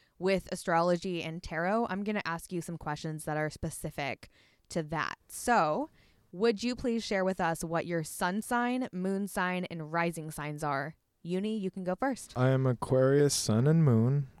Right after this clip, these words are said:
Speaker 2: with a Taurus rising.
Speaker 1: Lovely. And Andreas, what about you?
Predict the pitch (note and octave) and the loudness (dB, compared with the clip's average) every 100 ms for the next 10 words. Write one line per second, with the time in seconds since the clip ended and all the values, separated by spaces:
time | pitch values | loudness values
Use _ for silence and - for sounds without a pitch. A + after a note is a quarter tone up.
0 | - A2+ G#2+ G#2 G#2 G#2 G#2 G2+ - A2 | -8 2 4 4 2 2 0 -2 0 4
1 | G#2+ - G#2+ G2 G2 F#2+ A#2+ - _ _ | 4 4 0 0 0 -2 -4 -6 _ _
2 | _ _ - F3 E3+ D#3 D#3 D#3 D#3 D3+ | _ _ -8 0 4 4 2 -4 -2 -2
3 | G3+ F#4+ G#4 - - F3 F3 E3+ F3+ F#3 | -2 -2 -6 -16 -6 -4 0 2 4 2
4 | A#3+ G3 G#3+ - G#4 | 2 0 0 4 2